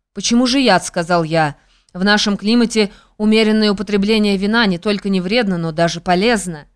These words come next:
"Умеренное, да вот то-то и беда, что умеренность редко бывает добродетелью русского человека. В нужде наш мужичок будет сыт куском чёрствого хлеба, но если он расположится погулять,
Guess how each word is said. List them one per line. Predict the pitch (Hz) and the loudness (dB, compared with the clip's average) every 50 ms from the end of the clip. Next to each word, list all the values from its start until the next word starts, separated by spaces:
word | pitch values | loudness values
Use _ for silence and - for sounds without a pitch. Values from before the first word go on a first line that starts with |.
| _ _ - - _ _ _ _ _ | _ _ -20 -20 _ _ _ _ _
"Умеренное, | - 208 208 233 269 277 233 196 185 180 175 170 | -8 -4 -2 0 0 0 0 -2 -4 -6 -8 -10
да | 170 165 185 | -10 -8 -8
вот | 185 202 202 202 - | -6 -6 -6 -6 -6
то-то | - 214 202 - 233 | -6 -6 -6 -4 -4
и | 233 | -6
беда, | 214 233 254 208 208 185 170 156 - - _ _ _ | -4 -4 -4 0 0 0 0 0 -2 -8 _ _ _
что | - - - - 220 208 196 | -12 -10 -6 -4 -2 -2 -2
умеренность | - 208 196 202 208 226 233 220 220 220 214 208 - - | -2 -4 -2 0 0 0 0 0 -2 -2 -4 -6 -8 -8
редко | 214 262 254 247 - 190 | -4 -4 -4 -4 -4 -10
бывает | 175 175 170 185 208 214 196 175 - - | -10 -6 -2 0 2 2 2 0 -2 -8
добродетелью | 190 185 196 185 185 180 180 202 233 214 - 180 170 175 180 175 | -6 -4 -2 0 0 0 0 -2 -4 -4 -6 -10 -8 -8 -6 -6
русского | 185 180 - - - 196 185 170 | -6 -6 -8 -8 -6 -6 -6 -4
человека. | - 202 190 185 180 175 180 170 156 - - 151 143 147 _ _ _ _ _ _ _ _ - | -4 -2 0 0 2 2 0 0 -2 -4 -10 -20 -20 -20 _ _ _ _ _ _ _ _ -4
В | 214 | 0
нужде | 233 233 226 202 202 254 277 | 2 2 2 2 2 0 2
наш | 269 233 196 - | 2 0 0 0
мужичок | 214 196 180 202 190 - 208 190 190 | -2 -2 -2 -4 -4 -4 -4 -4 -4
будет | 185 220 214 233 220 | -4 -4 -4 -4 -6
сыт | - - 302 262 - | -6 -6 -6 -6 -4
куском | - 208 - - - 214 208 196 | -6 -8 -6 -2 -2 0 0 0
чёрствого | - 214 208 196 180 - - 208 208 | 0 -2 -2 -2 -4 -6 -4 -4 -4
хлеба, | 202 - 196 190 180 170 156 160 151 135 - _ _ _ _ _ - | -4 -2 -2 0 0 2 0 0 -2 -4 -6 _ _ _ _ _ -6
но | - 214 | -2 0
если | 233 233 226 208 - 226 | 0 2 0 0 0 0
он | 220 214 214 202 | 0 2 2 0
расположится | 208 - - 220 214 208 202 190 165 175 - - - | -2 -2 0 0 2 2 0 -2 -4 -6 -12 -16 -16
погулять, | 165 - 180 165 175 175 180 202 233 226 180 - - - | -14 -14 -10 -6 -4 -2 0 2 4 2 2 0 -4 -16